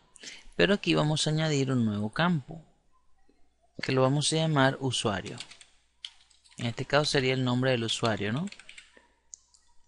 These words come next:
Va a ser de tipo string, setenta y cinco, lookup,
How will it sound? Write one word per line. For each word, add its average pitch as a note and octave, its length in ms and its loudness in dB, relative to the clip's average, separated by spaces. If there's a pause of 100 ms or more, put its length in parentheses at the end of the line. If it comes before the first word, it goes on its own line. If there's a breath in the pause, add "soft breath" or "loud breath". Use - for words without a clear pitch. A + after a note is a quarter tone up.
(240)
Va A2 60 -4
a G#2 40 -4
ser A#2+ 180 -2
de A#2 100 -2
tipo A#2+ 320 -6
string, F#3+ 680 0 (1700)
setenta A#2+ 580 -8
y A#2+ 40 -8
cinco, E3+ 760 -2 (600)
lookup, C3 560 0